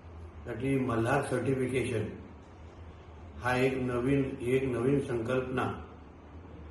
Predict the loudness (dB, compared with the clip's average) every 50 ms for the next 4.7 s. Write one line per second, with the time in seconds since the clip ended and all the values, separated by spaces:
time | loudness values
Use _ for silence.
0 | -16 -16 -6 0 4 4 6 6 6 4 4 4 4 4 4 4 2 0 -2 -4
1 | -4 -2 -2 0 0 0 0 0 2 2 4 4 4 4 4 2 0 0 0 0
2 | 0 2 2 0 0 0 0 0 0 0 -4 -8 -12 -14 -14 -14 -14 -12 -12 -12
3 | -12 -12 -10 -10 -10 -10 -12 -12 -14 -14 -12 -12 -10 -8 0 4 6 6 8 8
4 | 6 6 6 6 8 8 8 8 8 6 4 2 2 2